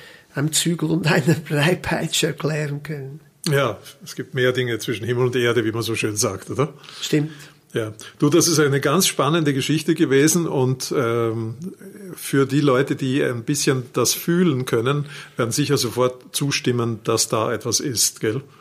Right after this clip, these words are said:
Speaker 2: Und wahrscheinlich ist das der bessere Weg, mit Pferden umzugehen, als, wie du sagst,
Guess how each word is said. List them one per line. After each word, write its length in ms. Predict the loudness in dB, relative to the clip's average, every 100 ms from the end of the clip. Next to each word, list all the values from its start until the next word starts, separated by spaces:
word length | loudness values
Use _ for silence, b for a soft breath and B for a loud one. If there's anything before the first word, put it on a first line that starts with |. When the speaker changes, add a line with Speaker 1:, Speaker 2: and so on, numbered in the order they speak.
| B B B -4
Speaker 2:
Und 100 | 0
wahrscheinlich 400 | 2 2 0 -2
ist 180 | 0
das 160 | 2 2
der 140 | 0
bessere 500 | 2 4 4 2 2
Weg, 220 | 0 -2 -2
mit 140 | -2
Pferden 300 | 0 0 0
umzugehen, 540 | -6 -4 -2 0 0 0
als, 260 | -2 -2
wie 60 | -2
du 100 | -2
sagst, 480 | 0 0 -2 -8